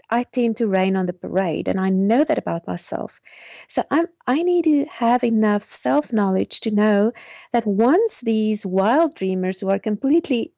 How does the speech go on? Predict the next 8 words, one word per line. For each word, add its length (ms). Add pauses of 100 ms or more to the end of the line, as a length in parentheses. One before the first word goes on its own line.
(140)
unrealistic 640
and 120
crazy, 480
<laughs> 0
when 140
they 120
finally, 640 (540)
um, 280